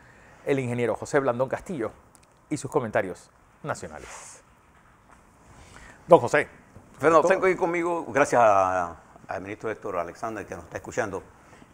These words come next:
Speaker 2: eh, tengo aquí la copia del informe de Standard and Poor's de nueve páginas. Le voy a dar la califica-, la calificación completa. La calificación de Panamá es B B mayúscula guión A dos.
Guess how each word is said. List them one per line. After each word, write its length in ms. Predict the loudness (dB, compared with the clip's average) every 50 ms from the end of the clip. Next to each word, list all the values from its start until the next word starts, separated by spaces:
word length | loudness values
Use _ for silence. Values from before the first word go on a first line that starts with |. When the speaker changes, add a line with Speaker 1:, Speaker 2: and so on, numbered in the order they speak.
| -14
Speaker 2:
eh, 340 | -12 -10 -8 -8 -10 -10 -14 -16 -16
tengo 180 | -12 -6 -6 -6
aquí 180 | -6 -6 -4 -4
la 120 | -4 -2
copia 340 | -4 -6 -6 -2 -2 0 0
del 300 | 0 -2 -4 -6 -8 -10
informe 400 | -12 -8 -8 -6 -6 -6 -8 -8
de 280 | -8 -8 -8 -10 -10 -12
Standard 340 | -14 _ -8 -6 -6 -6 -6
and 80 | -8
Poor's 180 | -10 -10 -8 -8
de 80 | -8
nueve 320 | -8 -8 -6 -4 -4 -4 0
páginas. 640 | 2 2 2 2 0 -8 -10 -10 -12 -14 -16 -18 -20 -20 -20 -18 -18 -18 -16 -12
Le 220 | -8 -4 -4 -2 0
voy 180 | 0 0 -2
a 40 | 0
dar 200 | 0 -2 -2 -2
la 160 | -4 -6 -8
califica-, 480 | -8 -10 -12 -12 -14 -18 -20 -20 -20 -18 -18
la 100 | -16 -14
calificación 800 | -12 -14 -12 -12 -14 -14 -10 -8 -6 -6 -4 -6 -6 -8 -10 -12
completa. 420 | -12 -14 -8 -6 -8 -6 -6 -8
La 180 | -8 -6 -8 -6
calificación 520 | -6 -8 -8 -8 -10 -10 -10 -8 -8 -10
de 80 | -10 -6
Panamá 560 | -6 -6 -4 -4 -6 -6 -4 -4 -4 -4 -6
es 60 | -8 -12 -18 -20 -8
B 260 | -4 -2 -2 -2 -4 -10 -14
B 400 | -14 -8 -6 -6 -6 -6 -8 -14 -20 _ _
mayúscula 640 | -16 -14 -14 -14 -14 -16 -16 -14 -12 -12 -12 -14 -18 _ _ _ _ _ _ -20 -20 -20 _ _ _ _ _ _
guión 320 | -12 -10 -8 -8 -8 -10 -14 -18 -20 -20 -20 -20 -20 -20 _ -20 _ 0
A 300 | 0 0 0 -2 -12 -20 -20 -20
dos. 380 | -8 -6 -6 -6 -6 -12 -20